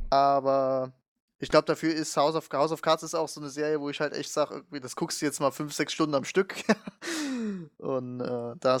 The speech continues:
bist du da auch voll drin. Aber, ähm, sehr, sehr gut. Und besonders jetzt die neueste Folge, Folge elf, kommen also noch zwei Folgen, ähm, hat am Ende noch mal so 'n richtig krassen Aufreger reingebracht. Also kein Cliffhanger oder sowas, sondern einfach nur, wo du dir denkst,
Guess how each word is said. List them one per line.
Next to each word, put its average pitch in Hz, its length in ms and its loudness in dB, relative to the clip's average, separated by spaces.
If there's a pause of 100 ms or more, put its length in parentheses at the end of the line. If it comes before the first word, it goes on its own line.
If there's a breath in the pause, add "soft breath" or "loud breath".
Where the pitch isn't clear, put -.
bist - 160 -6
du 143 40 -2
da 131 120 0
auch 120 100 -4
voll 127 160 -2
drin. 117 240 -4
Aber, 165 580 6
ähm, 143 460 -8
sehr, 151 260 4
sehr 151 140 4
gut. 139 260 -2
Und 131 120 -6
besonders 160 340 0
jetzt 170 180 0
die 147 60 0
neueste 185 320 2
Folge, 190 300 -2
Folge 139 320 0
elf, 208 380 -4 (100)
kommen 165 180 0
also 175 200 -4
noch 160 140 -2
zwei 156 240 2
Folgen, 147 380 0 (600 loud breath)
ähm, 139 400 6
hat 165 180 2
am 156 140 2
Ende 170 220 0
noch 160 180 0
mal 151 160 4
so 147 180 -2
'n 143 80 -6
richtig 160 680 -8
krassen 131 720 -2 (760)
Aufreger 139 720 2
reingebracht. 120 560 -2
Also 135 160 0
kein 143 200 2
Cliffhanger 247 500 0
oder 226 220 2
sowas, 208 280 -2
sondern 151 240 0
einfach 160 280 4
nur, 156 240 2
wo 147 80 0
du 147 120 2
dir 143 160 4
denkst, 143 380 -4